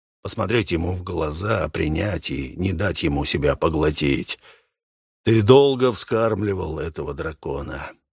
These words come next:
и однажды он бы все равно вырвался наружу.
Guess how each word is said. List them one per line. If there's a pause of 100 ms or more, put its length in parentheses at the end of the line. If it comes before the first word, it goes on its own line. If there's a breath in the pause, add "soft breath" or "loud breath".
(140)
и
однажды
он
бы
все
равно
вырвался
наружу.